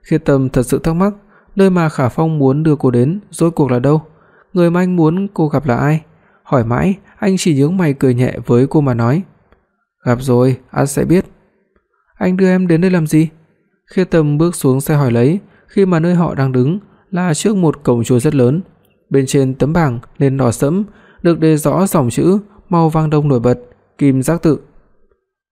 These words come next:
"Vào trong với anh, người em muốn gặp đang ở trong này." Khả Phong một tay bế Tư Tư, tay còn lại siết chặt, đan xen năm ngón tay mình vào tay Khiết Tâm mà dẫn cô đi vào trong.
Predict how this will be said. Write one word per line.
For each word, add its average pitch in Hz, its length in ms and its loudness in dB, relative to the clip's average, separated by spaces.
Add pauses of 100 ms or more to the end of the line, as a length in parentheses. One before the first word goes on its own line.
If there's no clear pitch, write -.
"Vào 120 240 2
trong 135 200 -2
với 135 100 -2
anh, 147 160 0 (480)
người 165 160 2
em 175 200 0
muốn 165 160 0
gặp 165 180 0 (220)
đang 135 200 0
ở 120 100 2
trong 147 160 -2
này." 131 220 0 (640)
Khả 165 160 -2
Phong 175 300 -2
một 143 220 0
tay 131 140 0
bế 123 160 2
Tư 143 140 -2
Tư, 139 260 0 (380)
tay 135 140 0
còn 127 180 -2
lại 123 200 -2 (160)
siết 175 160 -4
chặt, 143 180 -2 (320)
đan 175 200 0
xen 165 260 -4
năm 165 140 -2
ngón 151 180 -2
tay 160 140 0
mình 139 220 2 (240)
vào 123 240 0
tay 127 140 0
Khiết 170 200 -4
Tâm 151 200 0 (360)
mà 165 180 -2
dẫn 175 260 -4
cô 180 200 0
đi 170 100 0
vào 143 160 0
trong. 139 220 -2